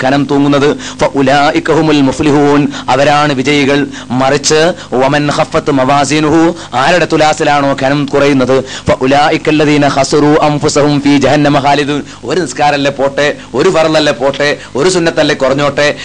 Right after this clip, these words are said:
എന്നിങ്ങനെ വിചാരിച്ച് ഓരോന്നോരോന്ന് കുറയ്ക്കുന്ന സമ്പ്രദായം ഹാജിമാർക്ക് ഉണ്ടാകരുത്. അങ്ങനെ വന്നാൽ, "ഫഉലായിക അല്ലദീന ഖസറു അൻഫുസഹും ഫീ ജഹന്നമ ഖാലിദൂൻ", അവർ സ്വയം നഷ്ടം വരുത്തി വെച്ചവരാണ്. ചെറുതല്ലേ എന്ന് കരുതി പുണ്യം വിട്ടുകളഞ്ഞവർ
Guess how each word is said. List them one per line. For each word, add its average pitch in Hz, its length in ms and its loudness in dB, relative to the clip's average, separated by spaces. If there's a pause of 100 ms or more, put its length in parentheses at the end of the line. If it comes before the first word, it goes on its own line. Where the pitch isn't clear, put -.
എന്നിങ്ങനെ 190 400 0
വിചാരിച്ച് 190 460 0
ഓരോന്നോരോന്ന് 214 760 2
കുറയ്ക്കുന്ന 208 420 0
സമ്പ്രദായം 214 520 2
ഹാജിമാർക്ക് 214 520 0
ഉണ്ടാകരുത്. 214 560 2 (300)
അങ്ങനെ 233 280 2
വന്നാൽ, 240 380 4
"ഫഉലായിക 220 600 4
അല്ലദീന 220 420 2
ഖസറു 220 240 2
അൻഫുസഹും 220 600 2
ഫീ 220 140 2
ജഹന്നമ 220 440 2
ഖാലിദൂൻ", 214 680 2 (300)
അവർ 208 200 2
സ്വയം 269 360 2
നഷ്ടം 277 320 2
വരുത്തി 277 260 2
വെച്ചവരാണ്. 269 560 2 (240)
ചെറുതല്ലേ 277 460 2
എന്ന് 277 200 2
കരുതി 269 380 2
പുണ്യം 285 540 0
വിട്ടുകളഞ്ഞവർ 277 680 2